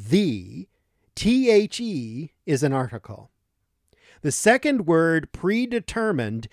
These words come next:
is a verb. The third word, plan, is a noun. The fourth word,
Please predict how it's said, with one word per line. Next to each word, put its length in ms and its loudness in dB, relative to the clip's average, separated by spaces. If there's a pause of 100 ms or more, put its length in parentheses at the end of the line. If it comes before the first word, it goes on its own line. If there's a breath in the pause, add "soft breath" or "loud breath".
(180 soft breath)
is 160 -4
a 60 -2
verb. 560 -6 (1000)
The 140 4
third 440 4
word, 340 2
plan, 580 -2
is 120 -4
a 40 0
noun. 680 -6 (800 soft breath)
The 120 2
fourth 460 4
word, 380 4